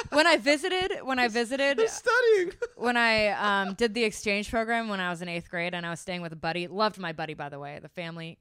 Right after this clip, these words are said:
Speaker 1: lovely people.
Speaker 2: Buddy.
Speaker 1: Um, the, like,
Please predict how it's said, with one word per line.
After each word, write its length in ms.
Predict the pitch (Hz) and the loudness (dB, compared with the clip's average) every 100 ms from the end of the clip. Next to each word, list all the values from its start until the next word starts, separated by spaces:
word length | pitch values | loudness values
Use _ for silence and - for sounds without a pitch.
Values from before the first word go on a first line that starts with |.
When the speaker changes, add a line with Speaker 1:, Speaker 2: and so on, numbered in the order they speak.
| _ 175 | _ -10
Speaker 1:
lovely 300 | 165 156 160 | -10 -8 -12
people. 320 | 165 160 156 | -12 -12 -10
Speaker 2:
Buddy. 680 | 95 123 156 175 185 180 - | 0 2 6 8 8 6 4
Speaker 1:
Um, 560 | 214 202 185 170 160 - _ _ _ _ _ _ - _ _ _ _ _ - _ 196 _ | 0 2 0 -6 -14 -20 _ _ _ _ _ _ -20 _ _ _ _ _ -20 _ -20 _
the, 420 | 240 226 220 202 - _ _ _ _ _ _ | 2 4 4 0 -4 _ _ _ _ _ _
like, 360 | - 220 185 | 0 0 -2